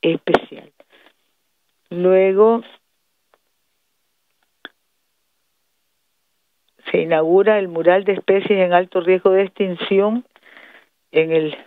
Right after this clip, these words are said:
muro de la Asamblea Nacional sobre la avenida de Bolívar a Chávez, el lunes cinco, con una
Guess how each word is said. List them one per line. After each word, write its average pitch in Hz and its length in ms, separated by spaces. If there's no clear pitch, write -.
muro 208 240
de 165 60
la 156 80
Asamblea 160 420
Nacional 185 640
sobre 156 180
la 151 60
avenida 160 380
de 165 60
Bolívar 151 420
a 151 80
Chávez, 214 480
el 165 200
lunes 254 360
cinco, 160 520
con 151 200
una 190 240